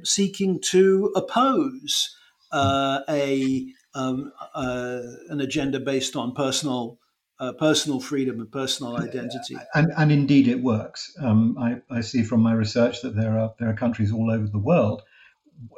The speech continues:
Speaker 2: uh, with substantial numbers of people who express admiration for Russia,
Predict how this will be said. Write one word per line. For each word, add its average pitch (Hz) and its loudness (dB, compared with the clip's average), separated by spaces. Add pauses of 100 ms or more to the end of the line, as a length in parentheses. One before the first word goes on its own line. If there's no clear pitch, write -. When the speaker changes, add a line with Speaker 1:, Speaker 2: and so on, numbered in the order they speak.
Speaker 2:
uh, 110 4
with 104 4 (100)
substantial 131 0
numbers 98 4
of 98 -6
people 110 2
who 113 4
express - -4
admiration 120 4
for 104 -10
Russia, - -14